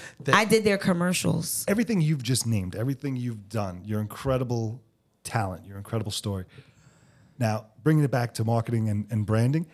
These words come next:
Speaker 2: Mm-hmm.
Speaker 3: you have not, to my knowledge,
Speaker 2: Mm-hmm.
Speaker 3: taken out a billboard. You have not
Speaker 2: No.
Speaker 3: advertised in magazines.
Speaker 2: No.
Speaker 3: You have not. So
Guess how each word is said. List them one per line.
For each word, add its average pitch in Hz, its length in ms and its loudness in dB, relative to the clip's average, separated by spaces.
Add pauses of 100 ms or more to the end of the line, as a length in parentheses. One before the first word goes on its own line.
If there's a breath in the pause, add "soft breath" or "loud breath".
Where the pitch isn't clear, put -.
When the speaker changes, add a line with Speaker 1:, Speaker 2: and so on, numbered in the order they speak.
(120 soft breath)
Speaker 2:
Mm-hmm. 214 220 2 (160)
Speaker 3:
you 175 480 0 (120)
have 120 200 -2
not, 117 480 -2
to - 80 -6
my 104 140 0
knowledge, 90 480 -6
Speaker 2:
Mm-hmm. 240 220 2 (200)
Speaker 3:
taken 98 220 -4
out 92 100 -4
a 87 40 -8
billboard. 87 440 -10 (220)
You 123 180 0
have 120 220 0
not 113 440 0
Speaker 2:
No. 180 360 6 (360)
Speaker 3:
advertised 104 520 0
in 90 60 -6
magazines. 90 680 -6
Speaker 2:
No. 185 140 8
Speaker 3:
You 131 80 8
have 117 140 0
not. 117 280 -4
So 117 240 0